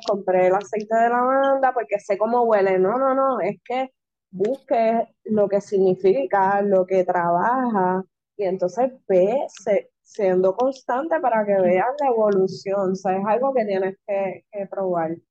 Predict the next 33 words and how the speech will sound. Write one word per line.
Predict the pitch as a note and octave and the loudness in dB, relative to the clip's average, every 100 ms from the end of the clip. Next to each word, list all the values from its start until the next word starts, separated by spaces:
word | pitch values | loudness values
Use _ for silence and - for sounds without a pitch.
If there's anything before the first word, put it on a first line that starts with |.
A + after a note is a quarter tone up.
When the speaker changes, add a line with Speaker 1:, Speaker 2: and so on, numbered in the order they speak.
| _ _ _ | _ _ _
Speaker 1:
Este, | G#3 G#3 - G#3+ G3 | -4 -4 -4 -2 0
en | G3 F#3+ | 0 0
cuestión | G#3 G3+ G#3 F3+ | -2 -2 -2 0
a | F3+ | 0
la | F3+ | 0
línea | F3+ F3 F3 F3+ | 0 0 2 4
de | A3 | 4
Nani, | B3+ B3+ C#4 C4 | 4 2 4 4
de | A3 G3 | 4 2
estar | G3 - F#3 F#3 | 0 -2 0 0
exponiendo | F#3 A3 A3+ A3+ B3 | -2 -4 -2 -2 -2
a | |
la | C4 B3 | -2 -2
gente | A3+ G#3+ - B3+ | -6 -12 -10 -8
de, | A#3 G#3 G3 F#3 F3 E3 - _ _ _ _ _ _ _ _ _ _ | -4 -4 -2 -2 -2 -6 -12 _ _ _ _ _ _ _ _ _ _
de | A3+ G#3 F#3+ F#3 F3+ E3+ | -6 0 2 4 6 6
usar | F3+ F#3 G3+ E3+ | 4 2 2 2
los | F3+ | 4
aceites, | G3 A3 B3+ C4 C4 C4 | 4 2 0 0 2 2
mi | A3+ | 4
esposo | F#3+ - E3+ E3+ E3+ G#3+ | 2 0 0 0 0 0
no, | G#3+ F3+ F#3+ G3+ - _ _ | 2 4 2 -2 -8 _ _
no | F3+ F3 | -14 -14
sabía | - A3 G3 G#3 B3 A#3+ G#3 | -8 -2 0 0 -2 -4 -2
nada. | F3 G3 A#3 F3+ F3+ | -2 2 2 2 0
O | |
sea, | F3 F3 | -2 -4
mi | F3 | -2
esposo | E3+ F3 F#3 G#3 | -2 -2 -4 -2
es | A3 | -4
como | B3+ A#3 | -4 -2
que, | G#3 F#3 - - _ | -2 -2 -6 -20 _
"Ok, | - | -4